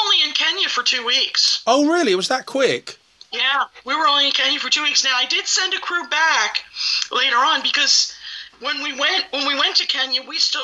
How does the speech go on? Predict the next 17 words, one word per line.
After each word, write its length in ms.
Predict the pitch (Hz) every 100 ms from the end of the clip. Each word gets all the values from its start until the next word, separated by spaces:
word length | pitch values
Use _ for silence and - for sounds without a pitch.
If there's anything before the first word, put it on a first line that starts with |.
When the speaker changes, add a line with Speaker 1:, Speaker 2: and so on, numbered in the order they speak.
| -
Speaker 1:
we 100 | 294
didn't 240 | 359 320 285
know 180 | 294
about 240 | 285 277 240
Anne's 300 | 247 233 -
daughter. 320 | 247 277 220 - - -
Speaker 2:
Right. 400 | 127 123 117 117 - 247 262
Speaker 1:
And 180 | 262 - - _ - - -
we 120 | 277
tried 500 | - - 302 330 370
to 80 | 339
get 260 | - 302 311
to 80 | 254
her 220 | 240 226
the 80 | 220
last 420 | 233 226 214 -
day, 460 | 254 262 202 196